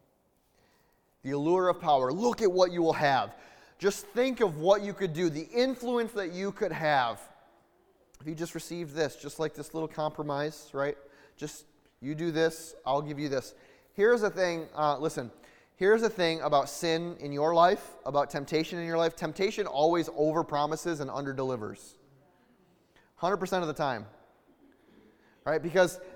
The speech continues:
Satan, one, didn't have the authority to give what was not his to give,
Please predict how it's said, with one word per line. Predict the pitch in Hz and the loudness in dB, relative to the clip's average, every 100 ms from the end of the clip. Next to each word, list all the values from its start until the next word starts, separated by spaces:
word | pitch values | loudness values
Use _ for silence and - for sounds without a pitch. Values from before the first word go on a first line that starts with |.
| - - _ _ _ _ - | -20 -20 _ _ _ _ -10
Satan, | - 214 262 214 180 165 | 6 8 8 6 2 8
one, | 202 185 175 | 10 10 6
didn't | 180 190 | 4 6
have | 190 180 | 6 6
the | 170 | 6
authority | 165 - 190 185 165 156 | 4 6 8 8 8 4
to | 151 | 2
give | 147 180 165 147 135 | 8 10 10 6 6
what | 160 | 6
was | 156 | 4
not | 165 156 143 | 4 2 2
his | 147 - | -2 -4
to | |
give, | 127 160 143 107 | 2 4 4 2